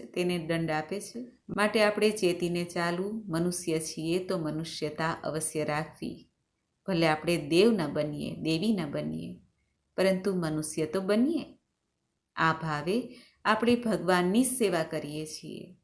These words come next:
જો આપણે આપણી ફરજ બજાવતા બજાવતા વ્યવસ્થિત જીવન જીવીશું,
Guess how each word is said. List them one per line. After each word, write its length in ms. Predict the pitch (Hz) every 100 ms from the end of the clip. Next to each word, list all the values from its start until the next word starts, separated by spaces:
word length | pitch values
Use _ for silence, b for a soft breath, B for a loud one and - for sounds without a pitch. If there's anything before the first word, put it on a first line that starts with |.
| _ _ _ _ _ _ _ _ _ -
જો 120 | 180
આપણે 360 | 180 165 165 175 185 185 B B
આપણી 360 | 190 190 214 214
ફરજ 320 | 202 175 170
બજાવતા 600 | 160 156 165 156 - 160
બજાવતા 640 | 160 151 - 160 156 160 156
વ્યવસ્થિત 580 | 151 147 160 - 175 165
જીવન 320 | - 143 147 156
જીવીશું, 520 | - 196 233 - -